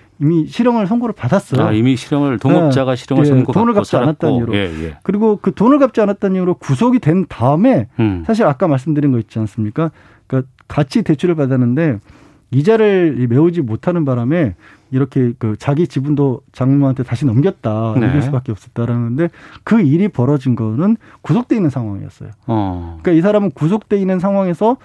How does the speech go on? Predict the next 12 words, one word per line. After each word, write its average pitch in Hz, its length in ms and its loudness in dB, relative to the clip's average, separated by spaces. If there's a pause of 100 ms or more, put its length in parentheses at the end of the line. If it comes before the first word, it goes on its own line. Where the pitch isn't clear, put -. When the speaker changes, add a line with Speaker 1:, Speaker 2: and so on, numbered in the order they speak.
(260)
Speaker 1:
돈을 180 220 2
갚지 165 220 -2
못한 151 280 0
상태에서 151 500 -2 (600)
이제 127 260 -2
이 156 80 2
사람 247 240 4
주장에 151 340 0
따르면 131 500 0 (420)
같이 135 380 0
사기로 202 440 -2
한 175 200 0